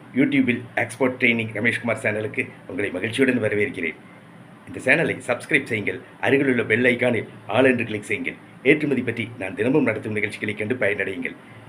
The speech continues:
இந்த நிகழ்ச்சியின் தலைப்பு ஏற்றுமதி செய்வது எப்படி? ஏற்றுமதி பற்றி பொதுமக்களின் கேள்விகளையும் அதற்கு என்னுடைய விளக்கமான பதில்களையும்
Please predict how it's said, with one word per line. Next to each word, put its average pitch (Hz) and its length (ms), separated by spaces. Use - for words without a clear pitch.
இந்த 120 140
நிகழ்ச்சியின் 131 500
தலைப்பு 117 360
ஏற்றுமதி 139 520
செய்வது 107 480
எப்படி? 104 360
ஏற்றுமதி 156 380
பற்றி 120 200
பொதுமக்களின் 127 500
கேள்விகளையும் 107 500
அதற்கு 104 380
என்னுடைய 98 340
விளக்கமான 107 420
பதில்களையும் 101 540